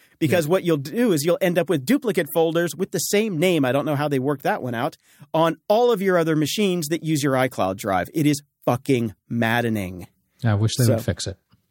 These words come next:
Speaker 1: Yeah, and I found a, I found a website that says, uh, "Mac O S Ventura problems, five things you need to know," and there's a list of about fifty of 'em, but <laughs> iMessage issues are right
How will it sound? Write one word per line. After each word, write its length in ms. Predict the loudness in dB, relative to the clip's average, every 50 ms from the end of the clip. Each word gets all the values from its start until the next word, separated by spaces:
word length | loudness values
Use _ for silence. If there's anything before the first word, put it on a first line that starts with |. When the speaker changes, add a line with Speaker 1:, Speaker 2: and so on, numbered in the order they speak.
| _ _ _ _ -20 -10 -4
Speaker 1:
Yeah, 320 | 0 0 2 2 0 -2 -2
and 140 | -2 0 0
I 80 | 0 0 2
found 320 | 0 0 2 2 0 2 2
a, 180 | 2 2 2 0
I 80 | -2 -2 0
found 180 | 0 0 0
a 40 | 0
website 540 | 0 0 0 0 0 0 0 0 0 -2 -4
that 120 | -6 -4
says, 380 | -2 2 2 2 2 2 0 0
uh, 160 | -2 -2 -2
"Mac 280 | 0 0 -2 0 0 0
O 100 | 0 0
S 100 | 0 0 -2 -2
Ventura 400 | -2 -2 -2 -2 -2 -2 -2 0
problems, 480 | 2 2 2 2 0 -2 -6 -6 -8 -6 -2
five 240 | 0 2 2 2 0 0
things 260 | -2 -2 -2 -2 -2
you 100 | 0 0
need 220 | 0 0 -2 -4 -4
to 80 | -2
know," 280 | 0 2 2 2 2 0
and 100 | -2 -2
there's 120 | -4 -4
a 40 | -4
list 240 | -2 -2 -4 -2 -4
of 80 | -4 -4
about 240 | -2 -4 -4 -6 -6 _ -4
fifty 320 | -4 -4 -2 -2 -4 -4 -4
of 120 | -4 -4
'em, 180 | -4 -4 -6 -6 _ _ _ -10 -4
but 180 | 0 0 0 2
<laughs> 0 |
iMessage 520 | 2 2 2 2 0 0 0 -2 -2 -2 -2
issues 340 | -2 -2 -2 -2 -4 -2
are 160 | 0 0 0 0
right 220 | 0 -2 -2 -2